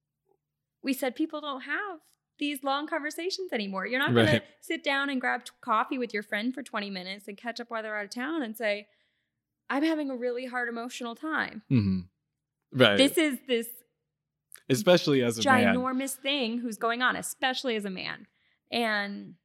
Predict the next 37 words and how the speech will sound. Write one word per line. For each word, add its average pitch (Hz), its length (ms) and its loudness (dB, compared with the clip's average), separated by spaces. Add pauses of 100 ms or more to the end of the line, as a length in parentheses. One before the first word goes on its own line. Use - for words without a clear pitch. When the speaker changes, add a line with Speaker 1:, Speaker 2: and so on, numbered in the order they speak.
(1400)
Speaker 1:
and 254 220 6
when 247 180 0
you 247 120 -8
sit 294 460 2
and, 214 400 -8 (680)
like, 262 160 0
a 254 60 -2
lot 254 180 0
of 339 100 -8
times, 202 300 -2
even 254 260 -6
with 262 140 -6
my 220 160 -4
closest 220 560 -12
friends, 202 640 -8 (1120)
I 220 180 2
sit, 226 520 -2 (100)
we 196 840 -10 (460)
do 196 200 -4
a 180 80 -2
walk 202 600 0
and 190 140 -10
we 185 80 -12
sit 202 160 -10
on 190 60 -6
the 185 80 -8
porch, 220 360 -4
and 214 80 -8
it's 185 120 -12
not 226 240 -4
till, 240 120 -12
like, 220 220 -6
the 208 100 -8
very 214 320 -4
end 196 280 -4
of, 196 120 -10
like, 185 220 -8